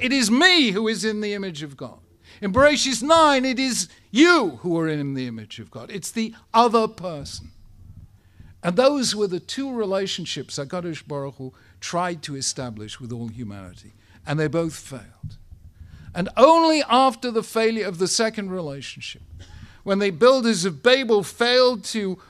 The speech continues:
recognize and honor the difference between heaven and earth by trying to build on earth a tower that reached heaven, it is only then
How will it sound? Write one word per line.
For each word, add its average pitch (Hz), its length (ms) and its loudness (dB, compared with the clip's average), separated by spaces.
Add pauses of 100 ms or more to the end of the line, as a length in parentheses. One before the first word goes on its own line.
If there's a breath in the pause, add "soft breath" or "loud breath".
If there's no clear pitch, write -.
recognize 196 880 0
and 175 220 -4
honor 233 500 2 (280 loud breath)
the 196 100 4
difference 226 500 0
between 180 340 -6
heaven 226 300 0
and 202 140 0
earth 208 380 2
by 180 160 -4
trying 208 400 -2
to 185 100 -6
build 202 320 2
on 196 320 -2
earth 226 340 4 (680 soft breath)
a 165 80 -4
tower 214 280 0
that 185 140 -4
reached 175 320 -4
heaven, 196 420 -4 (380 soft breath)
it 190 140 -8
is 208 220 -4
only 240 380 0
then 170 480 0